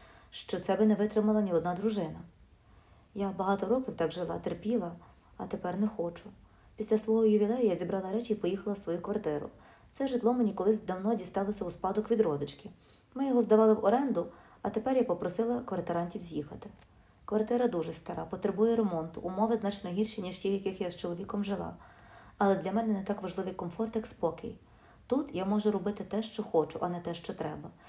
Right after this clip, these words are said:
І не вислуховувати постійну критику чоловіка. Нашу квартиру я не стала ділити, а навіщо?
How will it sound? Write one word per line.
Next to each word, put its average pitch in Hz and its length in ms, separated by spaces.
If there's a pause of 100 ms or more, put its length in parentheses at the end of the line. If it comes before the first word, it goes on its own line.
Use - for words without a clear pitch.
(140)
І 262 80
не 269 80
вислуховувати 190 760
постійну 226 480
критику 165 380
чоловіка. 180 560 (1040)
Нашу 220 260
квартиру 220 420
я 185 120
не 226 80
стала 160 300
ділити, 160 400
а 196 60
навіщо? 180 500